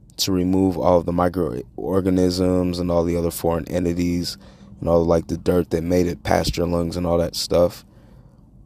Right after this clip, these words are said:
And they create lymphocytes that attack and destroy all of the ones that would ca-, cause harm. So these lymphocytes start in the bone marrow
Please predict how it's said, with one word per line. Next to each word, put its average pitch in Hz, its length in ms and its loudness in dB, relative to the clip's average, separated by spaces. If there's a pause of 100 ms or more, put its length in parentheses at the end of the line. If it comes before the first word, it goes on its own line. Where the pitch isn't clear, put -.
(680)
And 87 460 0 (720)
they 87 120 4
create 90 440 2
lymphocytes 92 720 2
that 82 160 0
attack 92 540 4
and 92 100 -4
destroy 87 680 -2 (1000)
all 90 160 4
of 87 120 0
the 85 60 -6
ones 85 220 -2
that 85 80 0
would 78 160 -6
ca-, 82 300 -4 (160)
cause 80 300 2
harm. - 540 -6 (960)
So - 160 0
these 82 300 0
lymphocytes 98 720 4
start - 480 2
in 90 160 -4
the 82 60 -4
bone 113 420 4
marrow 90 560 2